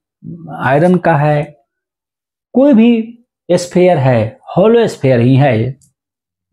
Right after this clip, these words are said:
solid में भी conducting sphere होना चाहिए।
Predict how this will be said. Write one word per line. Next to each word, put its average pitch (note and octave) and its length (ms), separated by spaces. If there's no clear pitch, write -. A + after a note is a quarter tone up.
solid A#3+ 500
में B3+ 160
भी B3 120
conducting D#3 680
sphere A2+ 300
होना G#2 180
चाहिए। A2+ 320